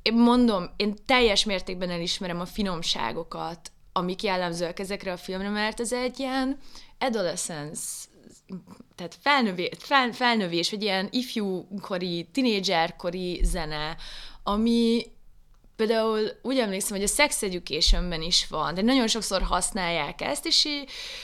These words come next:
csatornázol egy ilyen érzést, ami, ami mondom, tök jó,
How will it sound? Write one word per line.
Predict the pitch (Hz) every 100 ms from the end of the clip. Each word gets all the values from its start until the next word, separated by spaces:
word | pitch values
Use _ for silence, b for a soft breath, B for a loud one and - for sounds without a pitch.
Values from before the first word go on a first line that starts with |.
| B B - 196 214
csatornázol | - 339 247 196 208 202 202 220
egy | 208 202 202
ilyen | 220 202 202 -
érzést, | 185 165 165 185 220 254 - -
ami, | 214 240 247 254 247 - - - - - - _ -
ami | 226 269
mondom, | 349 440 233 208 208 214 - - - -
tök | 392 440
jó, | -